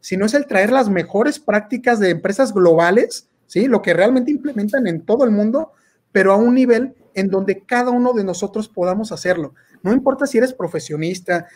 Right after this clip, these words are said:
si estás teniendo tu propia empresa, aunque sea muy pequeña, realmente, de verdad, ¿quieres crecer? Tienes que aplicar mejora continua. ¿Dónde lo pueden encontrar? Miren,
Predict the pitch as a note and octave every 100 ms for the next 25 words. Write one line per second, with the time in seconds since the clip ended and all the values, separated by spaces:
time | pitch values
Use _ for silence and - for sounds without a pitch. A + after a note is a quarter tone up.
0 | _ _ - F3 F3 E3 - F#3 B3 A3+
1 | A#3 B3 G3 G#3 G3+ A#3 A3+ G#3+ A3 A3
2 | - G#3+ A#3 A#3 - G3+ G#3+ - - -
3 | _ - F#3+ G#3+ A#3 A3 G3+ E3+ E3 F3
4 | F3+ F3+ - _ - A3+ C#4+ D#4+ G3 -
5 | C4 F#4+ - - - - B3+ D#4+ - E3
6 | F#3 F#3+ F#3 F3+ F3+ F3+ E3 D3+ D#3+ C#3+
7 | B2+ _ _ _ E3 A3+ C#4 B3 A#3+ A3+
8 | A#3 G#3+ - E3 F3+ B3 - _ _ _
9 | - F3+ D3 B2+